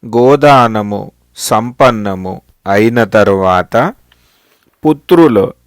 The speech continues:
మధ్యలో రాజా దశరథుడు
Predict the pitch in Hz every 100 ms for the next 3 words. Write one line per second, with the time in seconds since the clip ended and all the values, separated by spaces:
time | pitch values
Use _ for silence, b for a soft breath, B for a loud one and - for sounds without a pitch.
0 | _ - 120 117 123 131 120 110 98 -
1 | - 117 117 107 107 104 95 - - 110
2 | 101 107 - 151 143 - 110 117 170